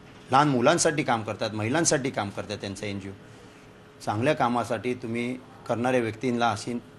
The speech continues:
नाव खराब करायची, अ, काम चालू आहे, हे खूप, अ, लाजनीय आहे. दुसरी गोष्ट जे तुम्ही विचारता, या कोण आहेत? मी, अ,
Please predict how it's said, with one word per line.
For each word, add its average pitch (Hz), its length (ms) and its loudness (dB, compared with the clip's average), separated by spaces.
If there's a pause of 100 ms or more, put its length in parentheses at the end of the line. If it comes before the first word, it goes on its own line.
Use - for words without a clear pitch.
(400)
नाव 117 380 4
खराब 120 160 4
करायची, 117 680 -4
अ, 107 180 -2
काम 117 280 0
चालू 113 320 0
आहे, 139 120 0
हे 131 260 -4
खूप, 139 200 -4
अ, 107 260 0 (120)
लाजनीय 127 420 4
आहे. - 460 -4
दुसरी 180 320 2
गोष्ट 180 280 6
जे 175 140 6
तुम्ही 170 220 0
विचारता, 156 360 2
या 160 80 4
कोण 175 320 4
आहेत? 127 120 0 (400)
मी, 170 360 6 (500)
अ, 117 380 2